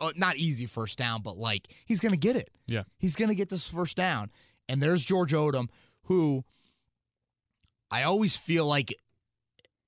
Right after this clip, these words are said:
Speaker 1: his energy has never been questioned. You know, at times last year it was maybe a little bit too much, but he, he, he knows what he's gonna do, and he's gonna do it in term, now, again, might be a bit,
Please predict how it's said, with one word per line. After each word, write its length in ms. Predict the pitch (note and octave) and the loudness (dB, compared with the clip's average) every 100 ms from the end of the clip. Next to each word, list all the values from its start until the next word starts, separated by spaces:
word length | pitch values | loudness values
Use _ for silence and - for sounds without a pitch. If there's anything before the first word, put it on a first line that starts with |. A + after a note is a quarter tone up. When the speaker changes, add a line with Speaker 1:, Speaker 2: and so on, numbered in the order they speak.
| _ _ _ | _ _ _
Speaker 1:
his 300 | - C#3 A#2 - | -4 -4 -4 -4
energy 440 | D3+ E3 C#3+ D3+ | 0 2 2 2
has 140 | C#3+ A#2 | 0 0
never 320 | B2 C3 B2+ | 0 2 0
been 180 | B2 A#2+ | 0 -2
questioned. 520 | - A2+ - - G2 | -2 -4 -4 -8 -4
You 80 | A2+ | -2
know, 60 | |
at 80 | G#2 | -2
times 280 | C#3 C3+ C3+ | 0 0 0
last 240 | B2+ C3 C3 | 0 -2 -2
year 100 | B2 | -2
it 20 | |
was 120 | A2 | 0
maybe 200 | B2 A#2+ | -2 0
a 40 | |
little 160 | A#2+ A#2+ | 0 -2
bit 160 | G#2+ - | -4 -4
too 180 | D3 | -2
much, 400 | B2+ G#2 - - - - _ - | 0 -2 -4 -8 -10 -20 _ -8
but 100 | C3 | -4
he, 200 | B2+ B2 | -2 0
he, 360 | B2+ D3 F#3+ - _ _ | 0 0 -2 -6 _ _
he 220 | _ D#3+ G3 | _ 0 4
knows 320 | E3+ F#3 C#3+ | 4 4 2
what 100 | D#3 | 2
he's 120 | C3+ | 2
gonna 180 | C#3 C3+ | 2 2
do, 320 | B2+ C#3 D#3 | 2 2 2
and 100 | B2 | 2
he's 120 | B2+ | -2
gonna 220 | A#2+ A#2 G2 | 0 -2 -4
do 360 | G2 C3 A#2+ | 0 2 2
it 120 | F2 | 0
in 120 | E2+ G#2+ | -4 -2
term, 280 | A#2+ A2 F2+ | 0 0 -2
now, 320 | G#2+ G2+ A2 | -4 -4 -4
again, 300 | A2 A2+ F2 | -4 -4 -2
might 220 | G2+ A2 | -2 -2
be 100 | G#2+ | -2
a 60 | A2 | -2
bit, 200 | A2+ | -2